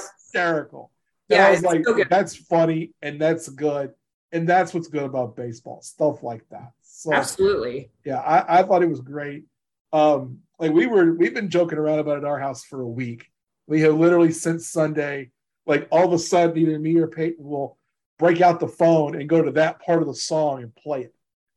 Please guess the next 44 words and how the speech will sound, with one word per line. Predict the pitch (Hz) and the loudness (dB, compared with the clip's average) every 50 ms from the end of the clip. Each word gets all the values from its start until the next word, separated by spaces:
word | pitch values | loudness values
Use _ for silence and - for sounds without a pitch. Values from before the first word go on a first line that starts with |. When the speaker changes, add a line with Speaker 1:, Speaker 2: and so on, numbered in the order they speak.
| _ _ _ - | _ _ _ 4
Speaker 1:
Just | - - - 427 | 6 6 6 6
Speaker 2:
Oh, | 392 - | 6 4
Speaker 1:
to, | - | 2
Speaker 2:
nice. | 151 147 - 233 - - - - | 2 2 2 0 0 -2 0 0
Speaker 1:
and | 160 156 151 | 0 2 4
we'll | 165 202 208 | 2 2 2
just | 220 170 202 | 2 0 0
start | 180 - | -2 -2
dancing. | 151 156 165 175 165 - - _ _ _ - | 0 0 0 0 -2 -6 -10 _ _ _ -16
I | 143 | -12
mean, | 147 147 147 | -10 -8 -6
just, | 151 151 156 - _ _ _ _ _ _ _ _ _ _ _ _ - | -8 -8 -8 -12 _ _ _ _ _ _ _ _ _ _ _ _ 0
I | 151 180 | 2 4
was | 208 202 190 170 | 6 6 6 6
in, | 180 175 170 | 4 4 4
he | 165 175 170 175 190 | 2 2 2 2 2
was | 170 165 | 0 -2
playing | - 170 160 147 | 0 0 0 0
video | 139 160 165 170 170 | 2 4 4 4 4
games | 156 160 165 165 160 | 4 0 -2 -4 -6
a | - | -8
couple | 180 175 170 160 | -10 -12 -10 -8
nights | 156 156 160 160 - | -6 -6 -6 -8 -8
ago, | 156 160 160 156 156 156 | -2 0 2 4 4 2
and | 147 135 | 0 -2
he's | 151 160 - | -6 -8 -10
trying | - 165 160 | -10 -10 -10
to | 147 | -2
get | 131 170 165 | 0 2 2
into | 156 160 160 160 - 180 170 170 | 4 2 0 -2 -2 0 2 2
it. | 170 165 | 2 0
And | - 123 117 _ _ _ _ _ _ _ _ _ | -2 -6 -16 _ _ _ _ _ _ _ _ _
I, | 139 151 | -4 -4
and | 170 - 147 143 | -4 -4 -4 0
he | 151 156 | 2 2
had | 165 165 | 4 4
the | 165 135 | 2 2
headphones | 120 151 165 165 - 185 180 185 170 160 | 0 0 -2 0 0 0 0 2 2 0
on, | 175 175 185 165 | 0 0 0 -2
so | - | -6
he | 143 120 | -8 -8
couldn't | - 185 - 131 | -6 -8 -8 -8
hear | - 147 160 170 | -8 -6 -6 -4
me. | 180 190 185 | -4 -6 -8